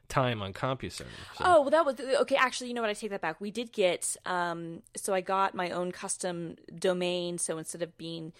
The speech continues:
Speaker 1: Mm.
Speaker 2: geocities dot com slash Silicon Valley slash Pine slash four three one six, it was geocities dot com slash tilde C E W five.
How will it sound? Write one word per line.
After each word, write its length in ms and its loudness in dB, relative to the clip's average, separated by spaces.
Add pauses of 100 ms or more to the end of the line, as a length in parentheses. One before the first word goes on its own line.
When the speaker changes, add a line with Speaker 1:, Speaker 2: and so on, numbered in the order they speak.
(240)
Speaker 1:
Mm. 260 2
Speaker 2:
geocities 480 2
dot 180 4
com 340 0
slash 480 -2
Silicon 320 -8
Valley 220 -2
slash 280 -8
Pine 380 -8
slash 420 -8
four 180 -6
three 180 -10
one 160 -10
six, 420 -8 (300)
it 180 0
was 280 0 (100)
geocities 500 -4
dot 180 -2
com 360 -2
slash 460 -4
tilde 680 -4 (480)
C 220 -6
E 100 -6
W 300 -4
five. 600 -2